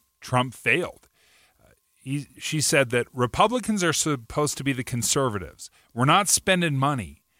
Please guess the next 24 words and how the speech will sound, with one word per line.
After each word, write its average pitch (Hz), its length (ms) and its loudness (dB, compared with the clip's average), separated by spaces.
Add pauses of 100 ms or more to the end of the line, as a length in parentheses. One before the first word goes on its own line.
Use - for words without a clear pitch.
(240)
But 135 100 -6
then 170 140 4
she 196 220 -4
pointed 151 540 -4
to 120 500 0 (180)
Trump's 147 400 0
presidency 123 840 -2 (260)
where 127 180 2
he 131 140 0
spent 131 420 0
trillions 185 720 -4
and 156 120 -4
trillions 143 440 0
of 113 100 -4
dollars, 104 400 2
did 135 260 0
not 139 520 2
cut - 420 0 (160)
spending, 101 640 -4 (360)
did 135 160 0
not 147 380 2
g-, - 100 -14 (140)
gave 123 240 0
tax 190 400 0